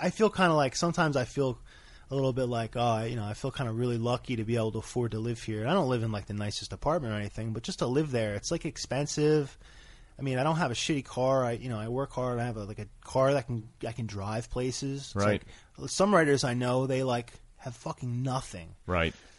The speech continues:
Speaker 1: So, I mean, I f-, I don't feel, if, if I look at the people who are better off than me, who are, who are in the literary community, and they might come from money or, or they, or they have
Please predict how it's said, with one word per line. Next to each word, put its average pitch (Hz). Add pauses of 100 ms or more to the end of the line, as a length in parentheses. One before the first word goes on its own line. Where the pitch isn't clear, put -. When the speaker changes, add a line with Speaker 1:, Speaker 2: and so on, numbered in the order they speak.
Speaker 1:
So, 156 (180)
I 156
mean, 151
I 131
f-, - (380)
I 165
don't 175
feel, 123 (400)
if, 151
if 151
I 190
look 196
at 180
the 160
people 160
who 135
are 117 (160)
better 139
off 123
than 113
me, 123
who 131
are, 127
who 127
are 123
in 123
the 120
literary 127
community, 127
and 117
they 117
might 120
come 127
from 117
money 117
or, 110 (380)
or 131
they, 127
or 131
they 120
have 117